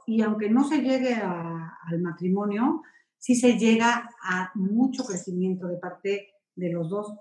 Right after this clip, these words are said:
si es que los dos le entran, ¿eh? También, porque a, a veces uno está como,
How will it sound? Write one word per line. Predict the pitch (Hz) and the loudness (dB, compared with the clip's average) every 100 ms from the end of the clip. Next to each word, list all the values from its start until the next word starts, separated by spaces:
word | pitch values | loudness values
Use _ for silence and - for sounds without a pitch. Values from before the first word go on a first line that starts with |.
| _ | _
si | - 262 | 4 4
es | 254 | 4
que | 226 | 0
los | 190 165 | 0 0
dos | 165 | -4
le | 170 170 | -2 -2
entran, | 180 151 147 156 | -2 -2 -6 -6
¿eh? | 202 220 | -8 -8
También, | 143 156 160 143 | -6 -4 -2 -6
porque | - 165 | -6 -8
a, | - - _ - | -8 -12 _ -6
a | 190 | 2
veces | 220 240 - | 4 4 2
uno | 240 233 233 240 | 4 6 6 2
está | 202 220 214 | -2 -4 0
como, | 202 180 - _ | 0 0 -2 _